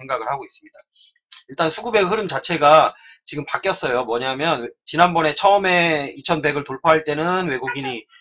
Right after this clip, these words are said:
수급을 올려갖고 돌파를 시켰었는데 두 번째 올릴 때는 기관이 올렸었죠. 근데 그 기관 중에도 이천백만 되면은 매도를 했던 금융투자가 올렸었기 때문에 수급의 흐름이 똑같이 이천백을 돌파했다 그래도 조금 다른 흐름을 보였어요. 그리고선 지금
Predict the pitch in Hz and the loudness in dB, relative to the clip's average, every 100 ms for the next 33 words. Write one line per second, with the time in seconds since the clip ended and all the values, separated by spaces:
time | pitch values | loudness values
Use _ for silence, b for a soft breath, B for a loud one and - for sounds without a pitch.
0 | b - 175 170 147 131 143 135 127 127 | b -12 -6 -4 -4 -2 0 0 -2 -8
1 | 120 127 123 131 - 160 - 120 120 156 | -10 -6 -4 -2 -4 -8 -10 -12 -4 -4
2 | 170 - 160 151 143 123 127 - 123 175 | -4 -2 -2 0 -4 -6 -8 -10 -4 0
3 | 214 226 b b b - 147 160 139 123 | 0 -2 b b b -4 2 2 2 -4
4 | - - 113 117 151 143 139 165 165 143 | -8 -12 -10 -10 -10 -10 -2 0 0 -2
5 | 143 165 202 202 151 147 151 135 160 170 | -4 0 2 0 -4 -6 -6 -4 0 0
6 | 156 143 143 160 165 123 147 139 131 - | 0 -2 -4 -4 -2 -2 -2 -4 -6 -2
7 | 175 196 - 135 131 - 127 123 160 190 | -2 -2 -6 -10 -10 -4 0 6 6 6
8 | B B _ 131 139 151 - - 120 123 | B B _ -6 -4 -6 -10 -10 -8 -4
9 | 147 113 B B - 196 214 202 190 214 | -4 -4 B B -12 -10 -2 -2 0 -4
10 | 185 - 208 214 - 143 165 160 147 - | -4 0 2 2 0 -4 -4 -2 -4 -6
11 | 131 156 156 156 135 123 123 139 143 - | -4 -2 0 0 -4 -6 -10 -12 -10 -2
12 | 127 156 156 156 139 - 120 120 104 104 | 2 2 0 -2 -4 -6 -8 -8 -10 -10
13 | 107 113 113 135 143 - 127 | -8 -8 -6 -6 -6 -6 -10